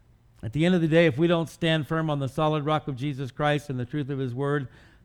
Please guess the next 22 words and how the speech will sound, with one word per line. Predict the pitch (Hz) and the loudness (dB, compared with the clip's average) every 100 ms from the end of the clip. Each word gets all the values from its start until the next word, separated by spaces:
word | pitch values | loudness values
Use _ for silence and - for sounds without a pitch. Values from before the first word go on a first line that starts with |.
| - | -6
nothing | 127 147 156 - 147 147 - | -2 0 0 -2 -4 -4 -6
else | 127 131 131 - - | -4 -2 -4 -6 -14
really | 117 120 127 120 123 123 - _ | -6 -2 0 0 -2 -4 -10 _
matters. | 117 117 117 113 107 104 101 - - _ - - - - | -8 -4 -4 -4 -8 -12 -14 -20 -20 _ -20 -20 -20 -6
Do | 120 | -2
you | 120 | -2
get | 113 123 139 | 0 0 -2
it? | 180 - _ _ _ _ - _ _ - - - - - | -4 -12 _ _ _ _ -20 _ _ -20 -20 -20 -12 -2
I | 143 | 0
don't | 208 196 | 0 -2
care | - 131 131 | -4 -2 -2
if | 139 | -4
you're | 135 | -4
the | 135 | -2
wealthiest | 139 143 147 143 - | -2 -2 -4 -6 -6
person | 151 147 147 | -6 -6 -8
in | 147 | -8
the | 147 | -6
world. | 147 185 180 131 - _ _ _ _ _ _ _ _ _ _ - | -8 -8 -10 -16 -20 _ _ _ _ _ _ _ _ _ _ -6
I | 127 160 | -2 0
don't | 185 185 - | 0 -2 -2
care | 156 143 160 165 | -2 0 -2 -6